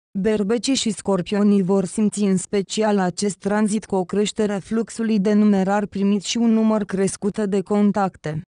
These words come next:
Aspectul armonios al lui Marte și Saturn la mijlocul săptămânii va avea cel mai favorabil efect asupra Capricornului,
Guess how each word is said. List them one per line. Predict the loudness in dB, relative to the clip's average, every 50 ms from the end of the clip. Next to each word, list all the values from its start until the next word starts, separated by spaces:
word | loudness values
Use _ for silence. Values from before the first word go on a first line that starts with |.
| _ _ -4
Aspectul | -4 -4 -4 -6 -4 -4 -4 -4 -4 -4 -2 0
armonios | 0 0 0 0 0 2 2 2 2 2 0 0 -2 -2
al | -2 -2 -2 0
lui | 0 0 2
Marte | 2 2 2 0 -2 -2 -2 -2
și | -2 -2 -4 -6
Saturn | -6 -4 -4 -4 -4 -4 -4 -2 0 2 2 2
la | 2
mijlocul | 2 2 2 2 0 0 -2 -2 -2 -2 -2 -2 -2
săptămânii | -2 -4 -6 -6 -6 -4 -2 0 2 2 2 2 2 0
va | 0 -2 -2
avea | -2 0 0 -2 -4
cel | -2 -2 -2 0 0 0
mai | 0 0 0 -2
favorabil | -2 -2 -2 -2 -2 0 0 0 0 0 0 0 0 0 0 0 0
efect | -2 -2 -2 -4 -4 -4 -4 -4
asupra | -4 -4 -4 -4 -6 -4 -2 -2 -2 -2
Capricornului, | -2 -4 -4 -2 -2 -4 -6 -6 -4 -2 -2 2 2 4 4 4 4 4 2 0 0